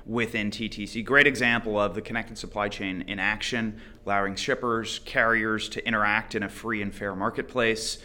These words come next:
with the objective of, uh, enabling each side to make more optimal decisions in light of some of these supply chain disruptions, right? You know, I,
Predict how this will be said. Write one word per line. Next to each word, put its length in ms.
with 160
the 80
objective 520
of, 320
uh, 200
enabling 440
each 300
side 320
to 80
make 240
more 160
optimal 400
decisions 640
in 240
light 240
of 80
some 180
of 60
these 360
supply 360
chain 180
disruptions, 560
right? 200
You 120
know, 80
I, 180